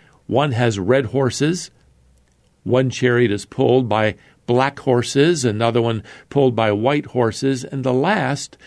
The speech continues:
by dappled horses. This must have been a, a rather stunning, commanding sight. And the angel explains here in verse five,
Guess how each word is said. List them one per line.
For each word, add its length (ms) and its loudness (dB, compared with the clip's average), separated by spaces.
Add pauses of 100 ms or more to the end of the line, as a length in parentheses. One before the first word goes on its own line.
(340)
by 180 2
dappled 840 -2 (260)
horses. 680 -4 (420)
This 260 -4
must 260 -2
have 180 2
been 340 2 (640)
a, 60 0
a 280 0
rather 580 2 (100)
stunning, 840 0
commanding 720 0
sight. 640 -10 (240)
And 140 0
the 120 2
angel 320 4
explains 520 -2
here 160 0
in 80 -2
verse 280 -4
five, 600 -4